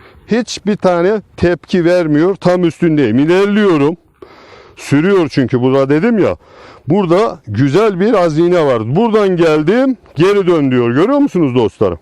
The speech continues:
Geri dön diyor. Gidiyorum, geri dön diyor. Bir de bu yönden bakalım. Dostlarım bunu çok güzel çözdüm ben.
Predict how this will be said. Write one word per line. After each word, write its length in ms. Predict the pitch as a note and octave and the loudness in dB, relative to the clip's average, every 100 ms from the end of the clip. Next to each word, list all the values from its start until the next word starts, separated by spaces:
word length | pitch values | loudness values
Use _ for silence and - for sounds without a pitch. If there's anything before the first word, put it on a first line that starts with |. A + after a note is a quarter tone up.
| _ | _
Geri 280 | C#3 G3 G3+ | 0 0 0
dön 200 | F3 C3 | 0 0
diyor. 120 | A#2+ | -2
Gidiyorum, 580 | A2 F3 G3 B3 A3+ C4 - - - - | 0 -2 0 0 0 -2 -6 -18 -12 -2
geri 280 | F#3 F#3+ D3+ | 0 0 0
dön 220 | B2+ G2+ | 0 0
diyor. 140 | F#2+ | -2
Bir 100 | A3+ | 0
de 120 | C#4 | 0
bu 120 | C#4+ C4+ | 0 0
yönden 440 | G#3 D#3+ C#3 B2 | 0 0 0 0
bakalım. 400 | A2+ - A2+ F#3+ - - - - - - - - - | -2 0 -2 -2 -8 -20 -20 -20 -20 -16 -16 -16 -4
Dostlarım 560 | C3 G3 - A3+ A#3 G3+ | 0 0 0 0 0 0
bunu 200 | G#3+ A#3 | 0 -2
çok 300 | - A#3+ - | 0 0 0
güzel 300 | G3 F3+ D#3+ | 0 2 0
çözdüm 540 | - E3 C#3+ C3+ C#3 | 0 0 0 0 0
ben. 180 | D3 A3 | 0 -2